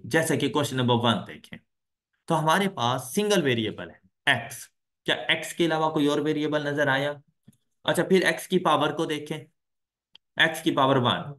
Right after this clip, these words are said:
अच्छा, अगर मैं इसको थोड़ा बहुत सॉल्व करूं, तो क्या पावर चेंज हो रही है? नहीं हो रही।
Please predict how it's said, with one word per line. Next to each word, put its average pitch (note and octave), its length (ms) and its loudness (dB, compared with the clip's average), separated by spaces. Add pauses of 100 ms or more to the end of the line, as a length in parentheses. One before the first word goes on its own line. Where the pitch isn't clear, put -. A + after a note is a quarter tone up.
अच्छा, G#3+ 200 2
अगर G#3 360 0
मैं F#3+ 140 0
इसको F#3+ 280 -2
थोड़ा F#3 140 2
बहुत F#3+ 260 2
सॉल्व F3 380 2
करूं, A2+ 360 -6
तो D#3 120 -10
क्या E3 140 -2 (200)
पावर E3+ 400 6 (160)
चेंज F3 280 0
हो E3+ 140 0
रही F#3+ 200 -2
है? F2 180 -10 (1080)
नहीं C3+ 240 0
हो G2 160 -2
रही। E2+ 120 -12